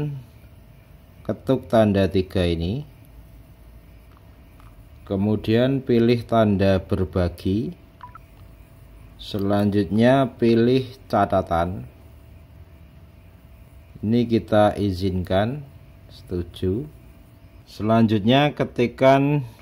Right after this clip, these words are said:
w w w dot youtube dot com.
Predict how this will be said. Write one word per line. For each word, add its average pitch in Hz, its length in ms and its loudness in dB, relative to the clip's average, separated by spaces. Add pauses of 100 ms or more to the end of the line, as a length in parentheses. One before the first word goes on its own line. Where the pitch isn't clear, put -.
w 110 400 4
w 101 40 0 (200)
w 95 60 0 (1120)
dot 110 320 -2 (400)
youtube 104 560 -4 (720)
dot 90 240 -8
com. 82 400 -4